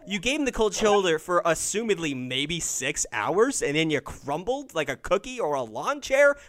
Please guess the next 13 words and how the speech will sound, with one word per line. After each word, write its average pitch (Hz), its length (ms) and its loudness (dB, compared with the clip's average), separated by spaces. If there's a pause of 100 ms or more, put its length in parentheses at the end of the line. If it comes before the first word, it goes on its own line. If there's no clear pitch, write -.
Like, 190 240 0 (640)
you, 740 80 6 (640)
you, 202 320 -2 (120)
he, 233 460 -2 (280)
you 156 160 2
gave 180 200 8
him 294 60 0
the 285 80 -2
cold 254 200 2
shoulder, 226 340 4
and 147 180 -2
he 240 320 -4
immediately, 160 920 0